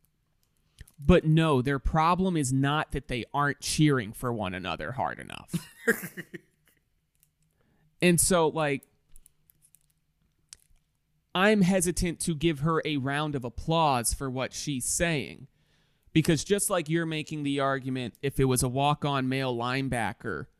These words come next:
who gave this speech, no one would really care to talk about it. I'll also make the counter argument.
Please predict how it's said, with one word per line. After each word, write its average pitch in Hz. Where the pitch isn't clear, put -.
who 151
gave 131
this 127
speech, -
no 139
one 131
would 117
really 120
care 127
to 101
talk 139
about 151
it. 185
I'll 175
also 170
make 147
the 131
counter 147
argument. 123